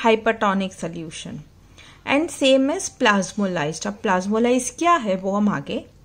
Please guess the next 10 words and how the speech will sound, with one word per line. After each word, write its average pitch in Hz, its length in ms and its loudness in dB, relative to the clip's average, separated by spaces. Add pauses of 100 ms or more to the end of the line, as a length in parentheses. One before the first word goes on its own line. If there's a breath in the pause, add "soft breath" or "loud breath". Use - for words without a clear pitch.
(120)
देखेंगे। 175 560 -6 (2500 loud breath)
सेल 285 360 4
वॉल, 180 400 0 (1300 soft breath)
अच्छा, 208 400 0 (220)
uh, 202 760 2
we 285 140 4 (100)
know 214 400 2
that 185 320 0 (300)
this 254 240 4 (120)
particular 196 840 2